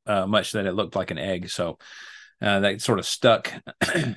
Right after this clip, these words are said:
last meeting, uh, last year, Ole Miss won this one thirty-one to twenty-one. Uh, Jesse, what is your prediction for the Egg Bowl?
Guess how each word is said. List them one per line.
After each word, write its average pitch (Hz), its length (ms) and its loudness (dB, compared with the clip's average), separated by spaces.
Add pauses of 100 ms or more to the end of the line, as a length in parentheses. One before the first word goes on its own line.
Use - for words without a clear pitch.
last 113 340 2
meeting, 110 540 2
uh, 101 340 0
last 104 360 0
year, 101 120 2
Ole 104 160 2
Miss 98 240 -2
won 95 240 -2
this 90 160 -4
one 87 140 -8
thirty-one 90 340 -2
to 85 80 -6
twenty-one. 87 600 -8 (1400)
Uh, 101 280 4
Jesse, 120 340 2
what 123 160 6
is 110 140 2
your 113 220 4
prediction 110 760 -4 (100)
for 113 200 -2
the 110 120 -2
Egg 135 220 -2
Bowl? - 240 -8